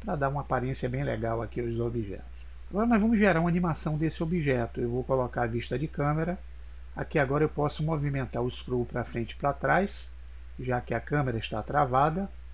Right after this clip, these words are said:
e vou criar a animação da câmera nesse movimento. Então eu seleciono a câmera,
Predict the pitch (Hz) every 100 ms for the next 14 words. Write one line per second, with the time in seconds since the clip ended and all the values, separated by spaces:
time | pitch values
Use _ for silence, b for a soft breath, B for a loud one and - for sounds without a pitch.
0 | - - 233 151 147 160 190 156 147 160
1 | 151 - 147 151 135 143 135 143 139 139
2 | - 143 139 151 131 110 101 117 - 127
3 | - 147 139 - 120 123 139 143 151 165
4 | 185